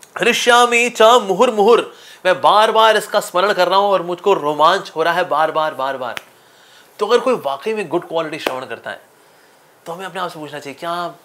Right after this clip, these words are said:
मेरा मन कर रहा है मैं और सुनूं?" क्या मेरा मन कर रहा है मैं बार-बार उसको सोचूं, उस पे ध्यान दूं, उस पे कॉन्टेम्पलेट करूं? क्या ऐसा हो रहा है? हमें अपने आप से पूछना चाहिए, क्या हम वाकई में ऐसा कर रहे हैं? अगर ऐसा हो रहा है, यानी कि आपका श्रवण बहुत ही अच्छा हुआ।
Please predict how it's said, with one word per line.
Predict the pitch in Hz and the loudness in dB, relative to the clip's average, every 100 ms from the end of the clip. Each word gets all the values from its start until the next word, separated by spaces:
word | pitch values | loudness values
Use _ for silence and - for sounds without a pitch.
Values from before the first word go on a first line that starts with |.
| _ _ - | _ _ -12
मेरा | 165 | -8
मन | 170 | -6
कर | 170 | -6
रहा | 170 | -6
है | 180 | -6
मैं | 147 | -2
और | 151 156 | -2 -2
सुनूं?" | 156 156 151 - _ _ _ _ _ _ _ _ _ | -10 -12 -14 -18 _ _ _ _ _ _ _ _ _
क्या | 185 | -12
मेरा | 190 185 | -8 -6
मन | 180 | -8
कर | 170 170 | -8 -6
रहा | 180 | -4
है | |
मैं | 175 156 | -6 -2
बार-बार | 147 180 180 180 | 2 2 2 -2
उसको | 170 175 | -2 -6
सोचूं, | - 156 156 165 160 | -6 -8 -4 -4 -6
उस | - | -10
पे | |
ध्यान | 147 131 156 151 | -12 -2 -2 -2
दूं, | 160 | -4
उस | 160 | -4
पे | - | -8
कॉन्टेम्पलेट | 143 143 156 156 | -6 -6 -6 -8
करूं? | 151 165 160 - - - - | -8 -10 -12 -20 -20 -20 -18
क्या | 180 | -14
ऐसा | 180 175 | -12 -12
हो | 170 | -12
रहा | 175 | -14
है? | 165 _ _ _ _ _ _ _ _ _ - - | -16 _ _ _ _ _ _ _ _ _ -20 -8
हमें | 160 | -6
अपने | 170 160 | -4 -6
आप | 151 | -8
से | 143 | -10
पूछना | 120 - | -18 -20
चाहिए, | 113 107 76 _ _ _ _ - _ | -18 -18 -20 _ _ _ _ -20 _
क्या | - 180 | -2 -2
हम | 170 | 0
वाकई | 135 - 190 | -2 -4 -6
में | |
ऐसा | 175 180 | -4 -4
कर | 165 175 | -6 -6
रहे | 160 | -8
हैं? | - - - _ | -12 -20 -20 _
अगर | 185 220 262 | 0 4 6
ऐसा | 240 - | 6 4
हो | 220 190 | 4 6
रहा | 196 | 6
है, | 175 | 4
यानी | 175 | 2
कि | 196 | 2
आपका | 190 170 175 180 | 2 2 0 -2
श्रवण | - 160 | -2 -4
बहुत | 143 131 127 | -4 -6 -8
ही | |
अच्छा | - 120 | -12 -14
हुआ। | 90 | -14